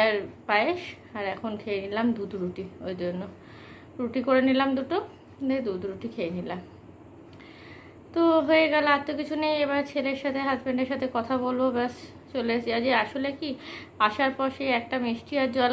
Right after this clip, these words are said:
খেয়েছিলাম, দিয়ে তারপরে প্রচণ্ড খিদে পেয়ে গেছিলো, তো ওই জন্য তাড়াতাড়ি করে খেয়ে নিলাম। আর তখন না তোমাদের সামনে নিয়ে আসতেই ভুলে গেছি।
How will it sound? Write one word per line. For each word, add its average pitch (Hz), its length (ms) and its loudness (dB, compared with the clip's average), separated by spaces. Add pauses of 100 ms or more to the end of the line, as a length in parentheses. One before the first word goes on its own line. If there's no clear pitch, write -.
খেয়েছিলাম, 269 560 2
দিয়ে 247 180 -2
তারপরে 240 260 0 (100)
প্রচণ্ড 269 360 -2 (140)
খিদে 214 300 0
পেয়ে 202 200 2
গেছিলো, 202 340 -4 (600)
তো - 100 -10
ওই 254 60 2
জন্য 262 120 8 (100)
তাড়াতাড়ি 226 340 4
করে 254 200 2
খেয়ে 254 200 2
নিলাম। 294 200 4 (100)
আর 269 60 2 (120)
তখন 226 280 0
না 381 120 -2
তোমাদের 247 280 -4
সামনে 254 240 0 (120)
নিয়ে 220 200 0
আসতেই 247 280 -4
ভুলে 202 160 -2
গেছি। 233 140 0